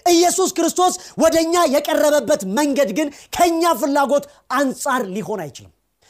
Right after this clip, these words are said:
ሄሮድስ ኢየሱስ ክርስቶስን ለማየት ብዙ ጊዜ የሚፈልግ ሰው ቢሆንም ሄዶ ግን ሊያየው ክብሩ አልፈቀደለትም ነበር። እናም ይሄንን ፍላጎቱን እግዚአብሔር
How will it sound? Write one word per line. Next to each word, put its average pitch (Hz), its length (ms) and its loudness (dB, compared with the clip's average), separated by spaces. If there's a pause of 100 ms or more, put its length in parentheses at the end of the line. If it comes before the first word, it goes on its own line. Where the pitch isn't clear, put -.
(120)
ሄሮድስ 370 380 2 (220)
ኢየሱስ 349 420 2
ክርስቶስን 339 520 0 (240)
ለማየት 339 500 2 (140)
ብዙ 277 240 0 (100)
ጊዜ 320 240 0
የሚፈልግ 254 560 -4
ሰው 220 200 -8
ቢሆንም 277 540 -2 (1400)
ሄዶ 214 220 0
ግን 208 160 -6
ሊያየው 196 360 -4 (520)
ክብሩ 160 240 -12
አልፈቀደለትም 127 720 -16
ነበር። 92 240 -20 (960)
እናም 151 280 -6 (680)
ይሄንን 202 380 -4
ፍላጎቱን 170 600 -6 (640)
እግዚአብሔር 151 640 -8